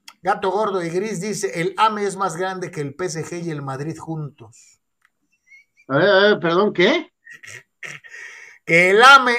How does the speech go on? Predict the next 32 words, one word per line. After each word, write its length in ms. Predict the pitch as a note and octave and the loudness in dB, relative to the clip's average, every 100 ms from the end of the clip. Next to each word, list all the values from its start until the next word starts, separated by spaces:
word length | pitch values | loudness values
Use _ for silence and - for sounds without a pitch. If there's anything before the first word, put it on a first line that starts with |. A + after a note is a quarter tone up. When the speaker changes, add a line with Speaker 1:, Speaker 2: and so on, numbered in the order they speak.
| A#3 | 2
Speaker 1:
es 200 | A#3+ B3+ | 2 2
más 240 | A3+ G#3+ | 0 0
grande 440 | F#3 A3+ A#3+ A3+ G3+ | 0 0 0 -2 -6
que 140 | F3+ | -6
el 140 | F3+ F3+ | -8 -4
P 120 | A3+ | -4
S 200 | A3+ G#3+ | -2 -6
G 160 | G#3+ A#3 | -6 -6
y 40 | |
el 120 | A3+ | -8
Madrid 400 | F3 E3+ G3 G#3 - | -10 -8 -8 -10 -16
juntos, 880 | - A3+ B3+ B3 - A3+ G3+ C#3 - _ | -16 -10 -10 -10 -8 -4 -4 -6 -14 _
fulano. 720 | D#3+ F3 G#3 G#3 F#3 - _ _ _ _ _ _ _ _ _ _ _ _ _ _ _ _ _ _ | -10 -4 -4 -4 -10 -12 _ _ _ _ _ _ _ _ _ _ _ _ _ _ _ _ _ _
Uriel 340 | - G3+ B3+ C4 | -6 -4 -2 -2
Álvarez, 800 | C4 A#3 G#3 F3 D#3 - - _ _ | -2 -2 -4 -4 -8 -12 -16 _ _
"Buenas 240 | F#3+ A#3+ - | -10 -10 -6
tardes, 220 | B3 A#3+ | -6 -6
mis 120 | A3 | -8
recuerdos 380 | G3 F3+ C4+ C#4 | -10 -10 -10 -10
son 120 | C#4 | -10
los 120 | D4 | -10
del 100 | G#3+ | -10
Mundial 300 | F3 E3+ G#3+ | -10 -8 -8
de 60 | A#3 | -8
España 320 | - A3+ A#3 | -12 -12 -10
ochenta 420 | G#3+ F3 D#3 D3 | -12 -12 -12 -10
y 60 | C#3+ | -10
dos, 260 | D#3 E3 - | -10 -12 -14
donde 200 | C#3 C3+ | -14 -12
Italia 340 | C3 F3+ F3+ | -8 -8 -8
fue 140 | F3+ | -10
campeón. 560 | E3+ E3 C#3+ D3+ A2 - | -10 -10 -8 -12 -12 -20